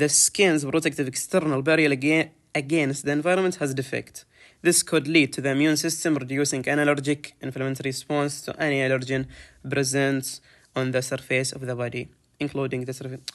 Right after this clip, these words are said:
المهم، ما-، أهم شيء تعرفون شو اللي قلنا هنا. ذيلي راح يصيرون كلهم مع بعض، مرتبطين ببعض. شو يسمونه ذيلي يعني؟ أتوبكترايد، يعني أن ثلاثة أتوم ويا بعض، تراي. زين؟ أه، <clears throat>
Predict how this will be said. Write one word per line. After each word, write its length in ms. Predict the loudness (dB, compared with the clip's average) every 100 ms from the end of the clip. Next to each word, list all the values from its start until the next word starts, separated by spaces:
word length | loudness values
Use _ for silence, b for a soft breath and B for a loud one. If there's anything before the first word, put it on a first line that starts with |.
| -8
المهم، 300 | -8 -8 -12 -18 b b _ -18
ما-، 180 | -16 -18 -20 -18 -8
أهم 100 | -6
شيء 180 | -4 -2
تعرفون 480 | 0 0 2 2
شو 120 | 2 -2
اللي 160 | -4
قلنا 280 | -2 -2 -2
هنا. 340 | 0 2 2 0 b b b b b _ -2
ذيلي 200 | 4 8
راح 360 | 8 6 4 -4
يصيرون 260 | -2 0 0
كلهم 340 | 0 -2 0
مع 140 | 2
بعض، 260 | 4 4 4
مرتبطين 420 | 2 -2 -2 -2
ببعض. 320 | 2 4 4
شو 120 | 2 0
يسمونه 440 | 4 6 6 6
ذيلي 240 | 4 4
يعني؟ 420 | 2 0 -2 -4 -2
أتوبكترايد، 680 | -2 -2 -4 0 4 4 2
يعني 240 | -4 -4
أن 160 | -6 -4
ثلاثة 400 | 2 6 6 6
أتوم 240 | 0 -2
ويا 120 | -4 0
بعض، 200 | 0 -2
تراي. 480 | -2 2 2 2 -4 _ -18 -14
زين؟ 320 | -6 -4 -4 -8 B B B B B B B -2
أه، 480 | 2 4 4 4 0 _ _ _ _ _ _ _ 2
<clears throat> 360 | 2 2 0